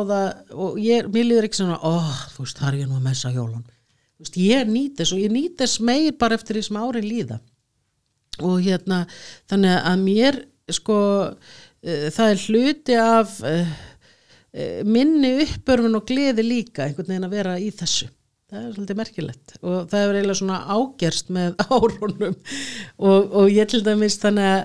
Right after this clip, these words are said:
að ég, mann fór í, í, hérna, námsleyfi tvö þúsund og þrettán til fjórtán og, og við hjónin fluttum til Kaliforníu og voru þar í námi og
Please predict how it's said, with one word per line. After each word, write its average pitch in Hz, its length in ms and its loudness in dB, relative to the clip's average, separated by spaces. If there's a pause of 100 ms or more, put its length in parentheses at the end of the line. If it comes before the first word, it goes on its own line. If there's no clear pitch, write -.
að 185 200 2 (120)
ég, 214 240 6
mann 202 220 0 (280)
fór 202 220 0
í, 208 60 4 (180)
í, 196 220 -6
hérna, 175 260 -2
námsleyfi 240 480 -2
tvö 220 160 0
þúsund 196 160 -2
og 190 80 -4
þrettán 247 640 0
til 208 100 -2
fjórtán 247 520 -4 (260)
og, 190 220 -4 (100)
og 196 220 2
við 190 100 -2
hjónin 226 340 0
fluttum 220 380 0
til 190 180 0
Kaliforníu 233 760 2
og 208 80 0
voru 208 200 2
þar 190 220 0
í 180 160 -2
námi 180 380 -2 (1500)
og 185 320 4